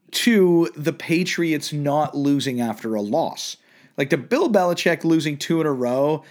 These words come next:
s-, like, the odds of him y-, losing three were so astronomically small that it just was an impossibility, not an improbability. But losing four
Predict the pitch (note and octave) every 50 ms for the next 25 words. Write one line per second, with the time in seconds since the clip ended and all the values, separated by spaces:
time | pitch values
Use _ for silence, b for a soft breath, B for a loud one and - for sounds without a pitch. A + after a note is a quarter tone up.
0 | B B B B - - - - - - D#3+ C3+ B2 B2 - - C#3 D3+ - -
1 | - D3+ E3 F3+ G3 G#3 F#3 E3 E3+ D3+ D3+ D3+ D#3+ D#3 D3+ D3 D#3 C#3+ D#3 D3+
2 | D3 C3+ C#3+ C3 B2 - - C#3+ C3+ C#3 C#3+ D3 C#3+ C3+ B2+ - - - E3 D#3
3 | D#3+ C#3+ C#3 C#3 C#3+ C#3+ - - C3+ C3 B2+ C3 C3 C3 A#2+ - B2+ A#2 - -
4 | - B2 A#2 A#2 A#2+ B2+ B2 B2 A#2+ A#2 A#2 G#2 A2+ - C3+ A#2+ A#2 A2+ - -
5 | - A#2+ A#2+ A2+ G#2+ G#2+ G#2 - - A#2+ B2 C3 - B2+ B2+ A#2+ G#2+ - - -
6 | D3 C3+ B2 - - A#2 F#2+ A2+ G#2 F#2 F#2 F2 F2+ G#2 A#2+ A#2 A#2 A2+ A2 G#2+
7 | G2+ F#2+ - - G#2+ G2 F#2 F2+ D#2 D2 D2+ B1+ A#1+ - - - b b b b
8 | b b b - E3+ F3 G3 B3+ C#4+ D4 C4+ G#3 E3 - - - - - F#3+ B3+
9 | - F3+ A3 C#4 F#4+ G4 E4+ -